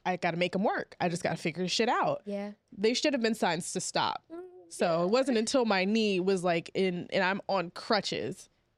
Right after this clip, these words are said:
Speaker 1: that I was like, "Huh, imagine me being so ambitious that the Lord was like, 'The only thing I can do to stop you is take your knee.'"
Speaker 2: W-,
Speaker 1: "Why
Speaker 2: yeah.
Speaker 1: are we here?
Speaker 2: Yeah.
Speaker 1: Why are we here, Miss Young Lady Ma'am?"
Speaker 2: Yeah.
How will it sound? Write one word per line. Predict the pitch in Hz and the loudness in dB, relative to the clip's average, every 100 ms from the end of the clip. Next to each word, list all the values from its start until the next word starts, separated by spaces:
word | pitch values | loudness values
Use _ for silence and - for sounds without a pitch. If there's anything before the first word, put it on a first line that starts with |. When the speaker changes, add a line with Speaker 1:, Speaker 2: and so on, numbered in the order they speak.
| _ _ - | _ _ -8
Speaker 1:
that | 202 190 165 160 - | -2 2 2 0 0
I | 208 | -2
was | 190 185 | -2 -4
like, | - - - | -6 -8 -6
"Huh, | 415 349 190 226 _ _ _ _ - | -2 0 0 -6 _ _ _ _ -4
imagine | 233 247 359 453 | 0 2 2 0
me | 359 | 0
being | 262 254 269 | 0 0 0
so | 247 220 | 0 -2
ambitious | 202 185 - 180 | -2 -2 -2 -4
that | 185 | -4
the | 185 | -2
Lord | 185 185 | -2 -2
was | 175 | -2
like, | 175 175 - _ _ - | -4 -4 -8 _ _ -14
'The | 214 - | -10 -4
only | 247 311 | -2 0
thing | 311 285 | -2 -2
I | |
can | 240 | -2
do | 214 | -4
to | 190 | -6
stop | 180 170 - | -6 -8 -8
you | 151 - - | -8 -8 -10
is | 196 | -8
take | 180 170 | -8 -6
your | 262 | -6
knee.'" | 302 170 185 _ _ _ _ 277 | -6 -10 -14 _ _ _ _ -18
Speaker 2:
W-, | 233 175 254 | -10 -8 -2
Speaker 1:
"Why | 254 285 | 0 2
Speaker 2:
yeah. | 339 | 2
Speaker 1:
are | |
we | 349 | 0
here? | 349 339 226 208 294 | -2 -2 0 -2 -6
Speaker 2:
Yeah. | 196 190 | -12 -4
Speaker 1:
Why | 269 294 | 0 2
are | 302 | 2
we | 311 320 | 2 2
here, | 311 349 | 2 2
Miss | 269 262 - | 2 0 -2
Young | 254 254 | 0 2
Lady | 254 247 247 | 2 2 2
Ma'am?" | 240 233 247 381 | 0 0 0 -4
Speaker 2:
Yeah. | 190 185 180 180 180 | -8 -8 -8 -8 -10